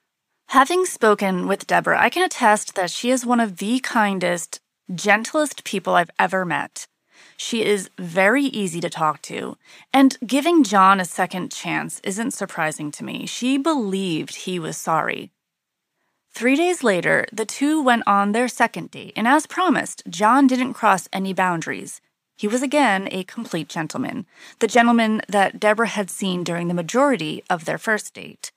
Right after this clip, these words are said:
He started talking about love at first sight. More dates followed, and John was everything Deborah had hoped he was, this handsome doctor that wanted to be with her, that told her how beautiful she is, would kiss her hand as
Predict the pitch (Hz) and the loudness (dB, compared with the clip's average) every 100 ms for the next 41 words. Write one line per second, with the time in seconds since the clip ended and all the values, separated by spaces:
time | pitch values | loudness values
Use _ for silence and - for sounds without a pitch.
0 | _ _ _ _ _ - 240 254 330 330 | _ _ _ _ _ -4 -2 0 0 -2
1 | - 254 277 - 165 156 170 165 - 185 | 2 4 4 0 -4 0 2 0 -2 0
2 | 202 233 240 202 196 165 - - - 135 | 2 2 -2 -8 -6 -6 -8 -14 -6 -6
3 | - - - _ _ _ _ _ _ _ | -6 -12 -20 _ _ _ _ _ _ _
4 | _ _ _ _ 226 277 370 330 294 - | _ _ _ _ 6 8 6 2 -2 -4
5 | - 185 175 165 - - _ 214 208 240 | 2 4 6 2 -2 -8 _ 0 0 4
6 | 247 294 339 302 220 220 214 196 180 180 | 4 4 2 0 0 -2 -2 0 0 0
7 | 180 170 - 175 - - 165 160 - - | -2 -4 -6 -8 -6 -8 -2 -2 -2 -8
8 | - - - 220 - - 233 254 269 269 | -18 -20 -4 -4 -4 -4 2 2 4 2
9 | 220 180 190 - 135 - - - 185 196 | 4 4 4 0 -2 0 0 -2 -4 0
10 | 247 233 196 202 180 170 - 175 - - | 0 -2 -6 -4 -4 -4 -4 -4 -4 -6
11 | _ _ _ - - 240 - 277 294 311 | _ _ _ -2 2 2 4 4 4 2
12 | 254 220 190 202 220 233 220 - 220 214 | 4 2 2 -2 -2 -2 -4 -4 -2 0
13 | 208 190 175 - 220 - 190 175 185 185 | -2 -4 -8 -6 -6 -4 -4 -4 -4 0
14 | 170 160 175 | 0 -2 -6